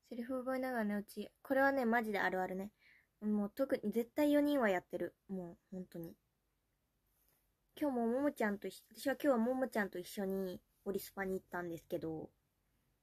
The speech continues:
ご飯を食べてからオリスパに行ったんですけどもね。ももちゃん、行きの、あの、その取材してからオリスパというかご飯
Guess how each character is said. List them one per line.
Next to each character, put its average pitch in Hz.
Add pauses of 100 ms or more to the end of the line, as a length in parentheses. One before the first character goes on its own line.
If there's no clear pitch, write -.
(600)
ご 226
飯 208
を 180 (280)
食 220
べ 214
て 208
か 185
ら 185
オ -
リ 175 (100)
ス -
パ 185
に 180 (360)
行 -
っ - (560)
た 202
ん 175
で 165
す -
け -
ど -
も 175
ね。 220 (720)
も 240
も 233
ち 214
ゃ 202
ん、 196 (680)
行 214
き 240
の、 233 (1400)
あ 214
の、 196
そ 208
の 202
取 233
材 220
し -
て 240
か 233
ら 269
オ 208
リ 190
ス - (240)
パ 190
と -
い -
う 180
か -
ご 202
飯 202